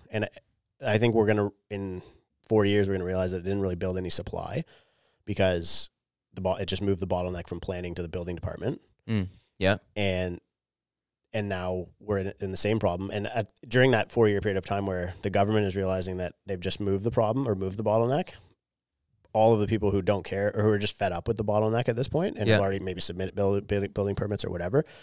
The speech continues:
Speaker 1: that are trying to be capitalists or be contributing members of society, build housing, help solve the housing crisis, whatever it is, they're gonna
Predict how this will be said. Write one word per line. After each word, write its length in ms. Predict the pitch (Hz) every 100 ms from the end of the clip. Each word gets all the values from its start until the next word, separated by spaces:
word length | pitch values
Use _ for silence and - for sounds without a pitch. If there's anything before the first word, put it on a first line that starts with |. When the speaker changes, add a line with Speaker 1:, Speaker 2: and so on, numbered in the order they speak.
| - - - _
Speaker 1:
that 100 | 104
are 60 | 95
trying 220 | 104 95
to 60 |
be 220 | 90 90 87 -
capitalists 600 | 135 139 127 135 127 - -
or 100 | 95
be 180 | 92
contributing 380 | 87 95 98 98
members 260 | 95 92 87
of 40 |
society, 440 | 90 87 120 113 113
build 240 | 101 95
housing, 420 | 101 104 107 101
help 180 | 92 98
solve 180 | 104 95
the 60 |
housing 240 | 95 95 95
crisis, 320 | 98 92 90
whatever 280 | 92 104 110
it 60 |
is, 200 | 92 139
they're 120 | - 135
gonna 180 | 147